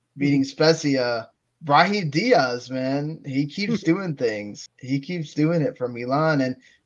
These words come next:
Speaker 1: Maldini, another Maldini gets on the
Speaker 2: <laughs>
Speaker 1: score sheet. The grandson, the son of Paolo Maldini gets, gets a header, uh,
Speaker 2: <laughs>
Speaker 1: to, to get a goal for
Speaker 2: Follow,
Speaker 1: Milan.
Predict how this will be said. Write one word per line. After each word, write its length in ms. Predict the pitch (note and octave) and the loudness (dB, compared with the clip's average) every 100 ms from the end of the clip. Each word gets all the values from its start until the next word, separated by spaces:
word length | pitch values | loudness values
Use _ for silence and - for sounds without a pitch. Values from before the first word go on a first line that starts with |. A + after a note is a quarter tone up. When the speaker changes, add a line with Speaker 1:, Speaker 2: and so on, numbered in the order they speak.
| C#3+ | 4
Speaker 1:
Maldini, 800 | G3 A#3 E3+ A#3+ E4+ D#4 D#3+ - | 6 6 4 2 4 2 2 2
another 360 | E3 G3 B3+ B3+ | 4 6 8 8
Maldini 680 | B3+ A#3+ F3+ A#3+ C4+ D#3 C3+ | 4 -2 -2 -2 0 0 0
gets 240 | F3 E3 | -2 0
on 180 | F#3 F3+ | 0 0
the 60 | A#3+ | -2
Speaker 2:
<laughs> 80 | - | -4
Speaker 1:
score 220 | F#3+ G#3+ | -10 -12
sheet. 360 | - C3 A2 - | -10 -10 -10 -6
The 100 | C#3 | -6
grandson, 840 | C3 D#3 F#3 G3+ - E3+ B2+ - - _ _ | 0 2 2 0 0 2 2 -4 -16 _ _
the 120 | C#3+ D#3 | 0 0
son 440 | - G3 A3 F3+ | 6 8 8 6
of 180 | C#3 - | -2 -2
Paolo 420 | C#3 C#3 C3 B2 | 0 2 0 -2
Maldini 540 | A#2 A2+ A#2 A#2 G#2+ G#2 | -2 -8 -8 -10 -10 -2
gets, 400 | B2 B2 - _ _ - | -2 -2 -8 _ _ -4
gets 200 | D3 C#3+ | -2 0
a 60 | B2+ | 0
header, 500 | C#3+ C#3 A#2 A2 A#2 _ _ _ | 2 2 2 0 -12 _ _ _
uh, 280 | A#2+ A#2+ A#2 | -4 -4 -4
Speaker 2:
<laughs> 80 | - | -4
Speaker 1:
to, 160 | B2 A#2 - - | -6 -8 -12 -4
to 80 | C3+ | -2
get 200 | C3+ B2 | 0 0
a 40 | |
goal 400 | A2+ A#2 G#2+ A2 _ | 0 -2 -2 -8 _
for 280 | G2+ G#2 - - | -10 -10 -14 -4
Speaker 2:
Follow, 320 | G3 A#3+ C#4 | 0 2 0
Speaker 1:
Milan. 100 | G#2+ | -4